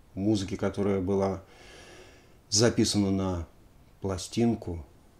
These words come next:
выпущена на пластинке и на компакт-диске. Тогда, когда многие из тех, кто слушает сегодня меня и видит меня, ещё не родились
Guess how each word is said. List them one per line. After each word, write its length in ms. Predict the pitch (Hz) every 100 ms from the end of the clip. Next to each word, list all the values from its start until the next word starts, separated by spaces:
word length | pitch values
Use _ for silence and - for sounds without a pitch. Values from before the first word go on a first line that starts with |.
| - - -
выпущена 920 | 98 113 117 101 - - 95 92 87 - _ -
на 100 | 95
пластинке 840 | 90 95 90 - 107 104 95 82 - - - - - - _
и 60 | 98
на 120 | 101
компакт-диске. 1000 | 92 90 87 87 85 92 107 - - 82 - - - - - - - - - - -
Тогда, 400 | 101 95 110 117
когда 280 | 113 104
многие 540 | 101 107 113 113 104 104
из 100 | 101
тех, 180 | - 92
кто 160 | - 92
слушает 540 | - 107 - 92 90
сегодня 600 | - 92 101 90 90 87 - - - -
меня 520 | 95 92 92 117 120 101 -
и 80 | 95
видит 520 | 92 113 117 110 -
меня, 440 | 101 95 82 80 - - - -
ещё 260 | 85 - 107
не 160 | 113
родились 800 | 107 104 95 95 92 95 - -